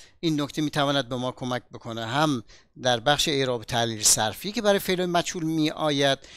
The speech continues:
هم، هم برای ساختار یک فعل معلوم که می‌خواهد به مجهول تبدیل شود. خوب پس دقت کنید این نکته رو.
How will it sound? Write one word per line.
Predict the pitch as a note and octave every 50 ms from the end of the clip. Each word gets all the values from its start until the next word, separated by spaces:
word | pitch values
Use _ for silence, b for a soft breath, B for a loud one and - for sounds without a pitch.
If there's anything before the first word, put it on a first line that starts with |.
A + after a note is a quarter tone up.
| B B B B B B
هم، | - D#3 E3 F#3+ G#3
هم | G#3+ A3 A3 G#3+ G3 F3+ D#3+ C#3+ C3+ B2+ B2+ B2+ A#2
برای | B2 A#2+ A#2+ B2 C3+ D3+ E3 E3+ F3 F3+ F#3 F#3 F3+
ساختار | - - - - - - - C#3+ A#2+ A#2 A2+ A2 A2 G#2+ - - - - - - - - E3+ F#3+ G#3 G#3 G3+ G3 G3 F#3+ F#3
یک | F#3 F#3 F3+ F3+ F3+ F3+ F#3 F#3 G3 - - _ - D#3+ D3 D3+ D3+ - - - - - - C#3
فعل | - - D3 D3 C#3+ C#3 C3+
معلوم | B2+ B2 A2 A2 G2+ - A#2 C3+ D3+ F3+ G3+ G#3 G3+
که | - - - - E3+ E3+ E3+ F3 E3+
می‌خواهد | E3 C#3+ B2+ A#2+ - - A#2 A2+ G#2 G#2+ A#2+ C3 C3+ C#3+ D3 - - B B B B B B B B B B - - - - F#2+ F#2+ G#2
به | A#2+ C#3 C#3+ D3 D3
مجهول | D3+ C#3 B2 G#2 G2 - - - A#2 A2+ G#2 G2 -
تبدیل | - B2 F#2+ - - B2+ A2 -
شود. | - - - - - - - _ _ _ _ _ _ b b b b b b b b _ _
خوب | - B3 G#3+ -
پس | F3+ E3+ D3+ -
دقت | D#3+ C#3+ B2+ C3 D#3 D#3+ -
کنید | - F#3+ F#3 F3+ D#3 D#3+
این | E3 D#3+ D3
نکته | C#3+ B2+ - - C#3
رو. | C3 C3 B2 B2+